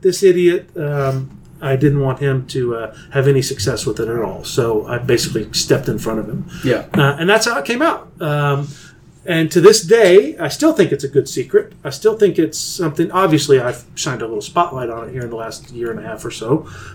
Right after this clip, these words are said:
Speaker 1: but, uh, you know, give it five years. It'll be back underground.
Speaker 2: Oh, yeah.
Speaker 1: You know, magic goes through these cycles where certain things are interesting. And, uh, I mean, think about it. Somewhere right now, there's a ten-year-old or an eleven-year-old or a twelve-year-old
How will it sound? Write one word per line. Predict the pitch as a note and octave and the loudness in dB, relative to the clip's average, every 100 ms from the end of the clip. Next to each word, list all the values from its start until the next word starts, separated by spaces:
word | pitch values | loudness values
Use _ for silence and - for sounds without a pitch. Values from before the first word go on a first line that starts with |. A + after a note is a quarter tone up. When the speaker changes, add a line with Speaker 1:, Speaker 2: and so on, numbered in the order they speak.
| - | 0
Speaker 1:
but, | D#3 C#3+ | 4 6
uh, | C#3+ C#3 C3+ C3+ C3+ - | 6 4 4 0 -6 -10
you | G#3 | 0
know, | F3+ E3 | 0 4
give | G3+ C#3+ | 2 2
it | |
five | - C#3+ C3+ | -4 -4 -2
years. | A#2+ A2 - | -4 -8 -2
It'll | F3 E3 | 0 4
be | D#3 | 2
back | B2 - | 0 -4
underground. | A#2 A2 A2 G#2+ G#2 D3 | -10 -10 -12 -14 -12 -4
Speaker 2:
Oh, | C3+ | -4
yeah. | A2 - - | -4 -10 -4
Speaker 1:
You | D3+ | -2
know, | B2 B2 | -2 -4
magic | C3+ D3 D3+ D3+ C#3+ | 0 2 2 2 4
goes | C#3 C3 | 2 2
through | C3+ | -2
these | B2 - | -2 -2
cycles | - A2+ B2+ A2 | -2 -2 -2 -4
where | B2 | -6
certain | - - - - C3+ - | -8 -10 -2 2 2 2
things | B2+ A#2+ | -2 -2
are | A#2 | -4
interesting. | C3+ A#2+ B2+ B2 A2 C3 A#2+ A#2 - - - - | -2 -2 0 0 0 0 0 -4 -14 -18 -18 -2
And, | D#3 C#3+ D3 | 2 4 4
uh, | |
I | D3 | 4
mean, | D#3+ E3 | 4 4
think | C4 | 2
about | C#4 C#3+ | 2 0
it. | B2+ | 2
Somewhere | F#3+ G3 G3+ | 2 4 4
right | G3 G3+ | 4 2
now, | G3 G3+ G3+ | 2 2 4
there's | D#3+ | 4
a | C3+ | 2
ten-year-old | - F#3+ E3+ C#3 A#2+ | 2 2 4 4 2
or | A#2+ A#2 | -2 -4
an | |
eleven-year-old | B2 D#3 F3+ D3 A#2+ A2+ | 2 4 4 2 2 0
or | A#2+ | -2
a | A2+ | -2
twelve-year-old | F3 E3+ A#2 A2+ G#2 C3+ | 0 2 4 4 4 0